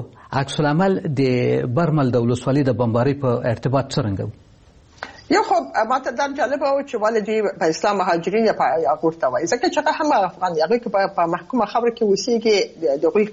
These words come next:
Speaker 2: قوم په، په افغان معرفي شوی دی. په هر صورت چې د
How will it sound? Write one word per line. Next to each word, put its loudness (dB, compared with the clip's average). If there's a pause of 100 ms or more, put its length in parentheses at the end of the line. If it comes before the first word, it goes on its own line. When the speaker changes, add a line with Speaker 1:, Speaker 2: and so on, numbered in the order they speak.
Speaker 2:
قوم 2 (120)
په، -2
په -2 (180)
افغان 0
معرفي -6
شوی -6
دی. -20 (600)
په 2
هر 0 (120)
صورت 0 (360)
چې -6
د 4